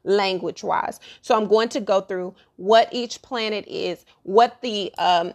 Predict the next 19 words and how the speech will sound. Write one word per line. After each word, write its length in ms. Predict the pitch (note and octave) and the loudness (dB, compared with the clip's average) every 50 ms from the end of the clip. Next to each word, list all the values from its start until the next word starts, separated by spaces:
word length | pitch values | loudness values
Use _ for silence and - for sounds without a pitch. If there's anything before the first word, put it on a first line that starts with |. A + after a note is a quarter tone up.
| - - | -2 0
energy 440 | A3 A3 A3 A#3 G#3 A3+ A3+ - - | 2 2 4 2 0 0 -4 0 4
of 200 | - A#3+ A#3 G#3+ | 4 4 4 4
that 180 | C4 A#3+ - | 0 -2 -2
planet 400 | - - C#4 A#3 A3+ A3+ A#3 A3+ - | -4 -6 -4 -2 -2 -2 -2 -4 -4
is, 280 | - G#3+ A3 A3+ C4 - | -4 0 0 0 0 0
so 120 | - A3+ | -2 0
that 120 | F#3+ F#3 F#3+ | 0 -2 -4
you 160 | G3 F#3 C#3+ | -4 -4 -4
understand 480 | G3+ F#3+ G3+ - - G#3 G3 F3 E3 | -4 -4 -6 -8 -8 -8 -8 -4 0
what 160 | F#3 G#3 G3+ - | 0 0 0 0
I'm 140 | G3 G3+ F#3 | -4 -6 -6
speaking 400 | - - - G#3+ G3 - A3+ G#3+ | -10 -14 -14 -12 -8 -8 -6 -6
about 340 | G#3 G3 G#3 G#3 G#3 - - | -2 0 0 0 0 0 -4
in 160 | G3 F#3 F3+ | -6 -6 -6
terms, 760 | - - - G#3+ G3 F#3+ G3 G#3 B3 C#4+ D4+ - - - - - - - - - _ _ _ - | -10 -10 -8 -6 -6 -4 -4 -6 -6 -6 -8 -10 -14 -20 -20 -20 -20 -20 -20 -20 _ _ _ 0
and 560 | G#3 G#3+ G#3+ G#3 G3+ G3+ G3 G3 F#3+ F#3+ - - | 2 2 4 4 2 2 2 0 -2 -4 -8 -8
you're 180 | G#3 G#3+ A3 - - | -2 0 0 4 4
able 300 | G#3 A3 G#3+ G#3+ G#3+ G3+ | 4 4 4 0 -2 -4
to 580 | - - - B3+ A3 G#3+ G3 F#3+ G3 F#3+ G3 | -4 -8 -6 -6 -4 -2 -2 -2 -2 -4 -6